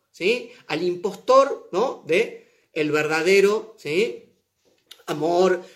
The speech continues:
eh, eh, verdad, belleza, lo que ustedes quieran, ¿sí? Hay algunos temas sobre lo que es más sencillo, ¿no? Eh, el arte de la retórica, porque no hay una verdad evidente, de hecho, y hay más discusión al respecto,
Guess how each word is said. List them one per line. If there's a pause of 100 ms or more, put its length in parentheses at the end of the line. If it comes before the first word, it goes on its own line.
eh,
eh,
verdad,
belleza,
lo
que
ustedes
quieran, (120)
¿sí? (460)
Hay
algunos
temas
sobre
lo
que
es
más
sencillo, (340)
¿no? (380)
Eh,
el
arte
de
la
retórica,
porque
no
hay
una
verdad
evidente,
de
hecho,
y
hay
más
discusión
al
respecto,